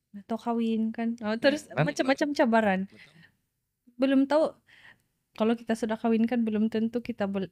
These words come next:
Speaker 1: boleh buat apa yang kita mau
Speaker 2: True.
Speaker 1: lagi, Pak.
Speaker 2: True.
Speaker 1: Gitu. Itulah saya terpikir, saya harap-harap saya masih boleh
Speaker 2: Hmm.
Speaker 1: contribute lah dalam ini untuk Ngadau.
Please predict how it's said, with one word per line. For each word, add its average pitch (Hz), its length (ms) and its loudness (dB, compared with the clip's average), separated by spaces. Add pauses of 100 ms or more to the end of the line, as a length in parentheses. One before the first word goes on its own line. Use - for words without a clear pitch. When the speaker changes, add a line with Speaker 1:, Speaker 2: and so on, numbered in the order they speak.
Speaker 1:
boleh 202 440 2
buat 214 320 0
apa 269 240 2
yang 226 160 4
kita 226 200 -4
mau 208 280 2
Speaker 2:
True. 202 80 -10
Speaker 1:
lagi, 220 200 -4
Pak. 175 360 -2 (160)
Speaker 2:
True. 110 200 -6
Speaker 1:
Gitu. 127 360 -6
Itulah 247 240 2
saya 233 160 -6
terpikir, 226 440 -4 (320)
saya 214 240 0
harap-harap 226 760 -4
saya 190 200 -6
masih 196 280 -4
boleh 180 440 -4 (160)
Speaker 2:
Hmm. 226 160 -20
Speaker 1:
contribute 185 560 -6
lah 190 200 -6
dalam 175 320 -6
ini 175 160 -4
untuk 170 240 -8
Ngadau. 165 440 -10